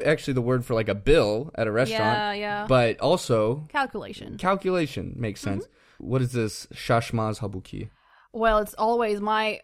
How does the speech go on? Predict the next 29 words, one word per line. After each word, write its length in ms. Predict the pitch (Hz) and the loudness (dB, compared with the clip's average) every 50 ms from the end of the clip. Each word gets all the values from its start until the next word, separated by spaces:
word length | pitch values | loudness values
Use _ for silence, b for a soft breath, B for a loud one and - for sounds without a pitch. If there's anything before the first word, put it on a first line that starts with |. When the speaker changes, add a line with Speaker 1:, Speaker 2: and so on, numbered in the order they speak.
| - 190 | -12 -6
Speaker 2:
calculations 560 | 220 220 220 214 220 220 214 208 220 208 202 | -4 -2 -2 -2 -2 -4 -4 -2 -2 -2 0
are 80 | 202 202 | 0 0
always 380 | 202 202 202 196 196 190 190 | 0 0 0 -2 -2 -4 -6
precise. 520 | - - 202 196 - 185 175 - - - - - _ - - | -8 -10 -8 -8 -6 -8 -8 -8 -12 -14 -18 -20 _ -10 -6
Speaker 1:
Right. 240 | 117 107 - - - _ _ _ | -4 -4 -4 -6 -10 _ _ _
So 200 | - - 120 117 | -4 0 2 4
he's 100 | 120 120 - 233 | 4 4 4 4
saying, 160 | 123 117 120 | 4 4 4
"I 80 | 135 143 | 4 4
never 220 | 151 151 139 135 | 4 4 4 4
make 200 | 131 120 113 120 | 4 2 2 0
a 40 | 107 | -4
mistake." 500 | 98 - - - - 50 - - - - | -6 -8 -8 -10 -12 -12 -12 -14 -18 -18
Speaker 2:
<laughs> 20 | - 202 202 196 - 98 101 | -16 -12 -12 -10 -8 -4 -2
Speaker 1:
So 80 | 104 | 0
Speaker 2:
Never. 160 | 101 98 98 | 2 2 2
Speaker 1:
what 240 | 98 107 127 135 127 | 4 4 4 2 2
could 120 | - 139 120 | 2 -2 0
have 80 | 110 | 2
possibly 340 | - 107 104 - - 87 92 | 2 2 2 0 -2 -4 -6
happened? 340 | 98 80 87 - - 107 B B B B B B B B B - | -4 -6 -6 -10 -12 -14 B B B B B B B B B -4
And 100 | 117 127 | 0 2
then 380 | 151 180 202 208 208 202 185 180 | 4 4 4 4 4 2 2 2
next, 300 | 208 254 226 - - - | 2 2 0 -2 -4 -4
his 160 | 160 147 - | -4 -4 -2
friend 200 | - 180 185 190 | -2 -2 -2 0
says 200 | - 160 147 139 | 0 0 0 0
something, 320 | - 131 127 127 123 117 - | 0 0 2 2 0 0 0
and 420 | - 113 110 107 101 104 104 | -2 -2 0 0 -2 -2 -4